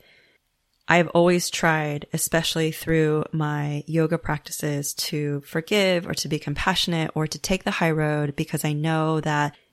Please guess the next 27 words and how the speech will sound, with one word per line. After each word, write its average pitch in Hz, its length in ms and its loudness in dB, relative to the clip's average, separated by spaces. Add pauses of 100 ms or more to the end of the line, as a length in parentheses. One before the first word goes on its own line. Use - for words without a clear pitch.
how 180 360 6
I'm 165 160 2
gonna 165 180 0
feel 151 680 0
at - 160 2
peace 165 340 0
with 156 160 -4
myself 175 800 0
is - 180 -2
much 175 380 0
more 160 160 0
valuable 147 400 0
and 151 160 -2
important 147 600 -2
than 147 380 -2 (360)
any 180 220 2
sort 170 220 0
of 147 140 0
vengeful 147 800 -2
revenge 143 640 -2 (200)
act - 480 4
I 151 160 2
could 151 360 -4
try 151 340 -2
to - 180 2
go 143 200 -2
pursue. - 640 -4